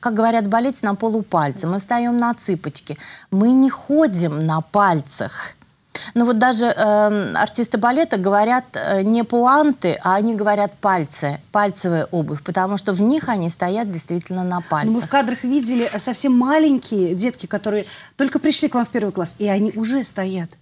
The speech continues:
Speaker 2: То есть, получается, вы учите прям вот изначально.
Speaker 1: <clears throat> Программа построена таким образом, что первые полгода они осваивают позы.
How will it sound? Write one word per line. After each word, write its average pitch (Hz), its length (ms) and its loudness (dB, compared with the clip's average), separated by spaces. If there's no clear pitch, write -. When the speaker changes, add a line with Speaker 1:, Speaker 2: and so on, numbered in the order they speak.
Speaker 2:
То 202 60 0
есть, - 280 -6
получается, 240 540 0
вы 208 120 -2
учите 233 400 0
прям 220 240 0
вот 214 160 -2
изначально. 220 1040 2
Speaker 1:
<clears throat> 220 60 -8
Программа 247 460 2
построена 220 520 2
таким 208 340 2
образом, 233 380 2
что 196 180 0
первые 190 480 2
полгода 175 720 0
они 180 280 -2
осваивают 180 840 0
позы. 139 640 -4